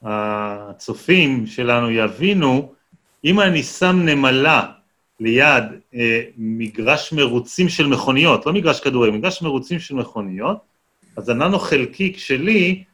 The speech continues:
ביחס לנמלה, זה כמו הנמלה ביחס למגרש. אלפית של מיליונית של מילימטר. זה כאילו, של מטר. זה משהו מאוד מאוד קטן.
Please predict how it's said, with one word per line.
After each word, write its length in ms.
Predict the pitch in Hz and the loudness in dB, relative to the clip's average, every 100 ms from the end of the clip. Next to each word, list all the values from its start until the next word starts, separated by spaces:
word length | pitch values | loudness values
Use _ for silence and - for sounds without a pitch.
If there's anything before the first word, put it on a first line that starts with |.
| _ _ _ _ _ - | _ _ _ _ _ -2
ביחס 520 | 120 147 143 151 - | 0 0 -2 -6 -4
לנמלה, 720 | 139 139 135 135 196 220 214 214 - | -2 0 2 2 2 2 0 -4 -8
זה 120 | 135 | -8
כמו 220 | - 160 | -4 -2
הנמלה 380 | 151 139 131 135 | 0 2 2 2
ביחס 480 | 123 117 113 110 - | 4 2 0 -8 -8
למגרש. 580 | 104 101 92 82 - _ 135 | -8 -8 -12 -20 -20 _ -8
אלפית 760 | 135 131 185 202 220 214 _ _ _ _ | -8 -8 -12 -10 -10 -12 _ _ _ _
של 160 | - - | -20 -20
מיליונית 1000 | - - - - - - 180 233 247 240 | -20 -20 -20 -20 -20 -10 0 2 2 0
של 160 | - 160 | -6 -4
מילימטר. 540 | 151 147 131 117 - - | -2 0 0 0 -6 -20
זה 140 | _ - | _ -8
כאילו, 340 | 208 202 196 | -2 0 0
של 100 | - | 0
מטר. 260 | 139 123 - - _ _ - - | 0 0 -2 -14 _ _ -6 0
זה 60 | |
משהו 640 | 226 214 220 226 220 180 - _ _ _ _ _ _ _ - - | 4 4 2 2 2 2 -6 _ _ _ _ _ _ _ -20 -2
מאוד 220 | 165 196 | 2 4
מאוד 240 | 175 156 - | 4 2 2
קטן. 320 | - - 95 | -4 -4 -10